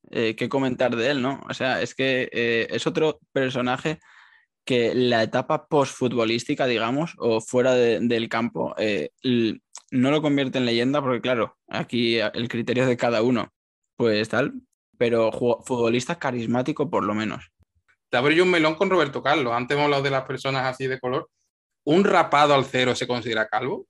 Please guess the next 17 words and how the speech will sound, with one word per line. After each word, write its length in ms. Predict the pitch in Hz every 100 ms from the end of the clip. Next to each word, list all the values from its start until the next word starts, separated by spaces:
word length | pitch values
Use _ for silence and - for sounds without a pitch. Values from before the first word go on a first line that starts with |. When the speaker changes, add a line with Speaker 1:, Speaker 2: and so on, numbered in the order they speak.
| _
Speaker 2:
Porque 240 | 117 117
si 180 | 117 123
metemos 320 | 117 117 120
a 60 | 127
Ronaldo 300 | 135 139 139
Nazario, 440 | 139 131 127 147
no, 100 | 190
Ronaldo 320 | - 127 120 127
Nazario 320 | 123 123 131
ahora 140 | 127
en 60 | 127
Valladolid 520 | 127 127 120 123 151
tiene 160 | 180 185
unos 160 | 120
pelos 240 | 123 123 135
que 80 |
parece 580 | 139 143 135 135 123 120